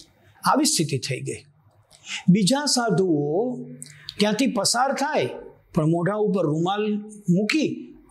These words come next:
અને આગળ નીકળી જાય, કોઈની નજીક ના આવે. બન્યું એવું કે આ જગ્યાએથી ભગવાન બુદ્ધ પસાર થયા અને ભગવાન બુદ્ધ જેવા પસાર થયા એટલે એ વિહારમાં આવી ચડ્યા કે તરત જ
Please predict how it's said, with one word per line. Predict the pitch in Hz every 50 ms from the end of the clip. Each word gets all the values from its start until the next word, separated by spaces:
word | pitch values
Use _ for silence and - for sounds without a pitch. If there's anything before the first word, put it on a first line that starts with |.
| -
અને | 185 185 202 202
આગળ | 202 190 160 160 160 165 160
નીકળી | 151 139 135 139 - 151 139 131
જાય, | 139 127 120 117 - - _ _ _ _ _ _ - - _ _ _ _ _ _ _ -
કોઈની | - 302 339 349 339 330 240
નજીક | 185 165 160 143 269 277 269 269
ના | 190 147
આવે. | 139 143 - 120 117 117 - - - _ _ _ _ _ _ - - - - _ _ _ _ _ _ _ _ _ -
બન્યું | 180 226 277 339 359 320
એવું | 240 233 254 277 285 -
કે | 254 247 247 240 226 214 214 196 196 196 208 214 208 - _ _ _ _ _ - - - - - - - - _ _ _ -
આ | 226 202 220 233 208 -
જગ્યાએથી | 185 175 160 156 175 - 147 156 151 - - - 208 214 220 208 180 - - - - _ _ _ -
ભગવાન | 170 170 180 190 165 147
બુદ્ધ | 156 180 165 139 - 135 -
પસાર | 147 131 - 139 123 123 - -
થયા | - 120 113 104 - - _ _ _ _ _ _ _ _ - - _ _ _ - - - - - - -
અને | 214 247
ભગવાન | 247 185 160 131 139 156 185 233 240 226
બુદ્ધ | 175 180 160 170 165 170 220 214
જેવા | 175 185 190 185 170
પસાર | 156 - 147 123 - 190 214 240 220
થયા | - - 127 120 113 123 180 214 214 - - - - - - - - -
એટલે | 180 190 185 240 247 247
એ | 240 233
વિહારમાં | 190 151 143 135 131 139 180 214 233 240 226 214 208 214 214 208 214 156
આવી | 165 202 247
ચડ્યા | 196 240 233 214 202 208 196
કે | 170 - 185 156
તરત | 143 - 233 262 254 247 285 302 220
જ | -